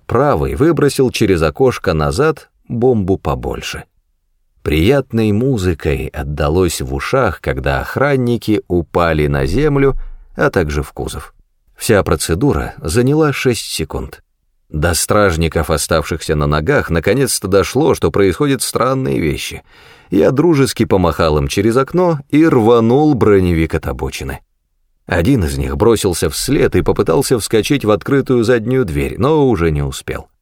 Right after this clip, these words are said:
Всё произошло так быстро, что никто из охранников и не подумал стрелять.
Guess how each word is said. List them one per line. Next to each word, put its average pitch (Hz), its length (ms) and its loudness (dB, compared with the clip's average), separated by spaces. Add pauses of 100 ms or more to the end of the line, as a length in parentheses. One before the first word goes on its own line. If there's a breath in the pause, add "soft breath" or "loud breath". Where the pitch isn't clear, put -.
(220)
Всё 90 220 0
произошло 76 540 0
так 67 240 -4
быстро, 73 500 -2
что - 220 -2
никто 127 360 0
из 82 120 0
охранников 117 840 0 (100)
и 104 180 2
не 110 140 2
подумал 107 580 2
стрелять. 65 640 -4